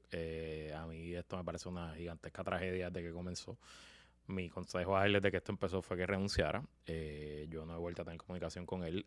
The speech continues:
eh, pero me parte el alma y sobre todo esos pobres niños. Eh, ¿quién tiene la culpa? Desconozco.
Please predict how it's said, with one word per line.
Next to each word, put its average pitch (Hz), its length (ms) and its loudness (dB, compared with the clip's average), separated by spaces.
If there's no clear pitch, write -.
eh, 82 300 -2
pero 78 180 -4
me 80 120 -6
parte 78 240 -4
el 87 60 0
alma 85 320 -2
y 78 120 -6
sobre 78 220 -6
todo 78 280 -4
esos 85 160 -8
pobres 90 260 -4
niños. 87 320 -8
Eh, 98 360 6
¿quién 104 140 6
tiene 127 160 12
la 123 80 12
culpa? 117 320 6
Desconozco. 139 680 2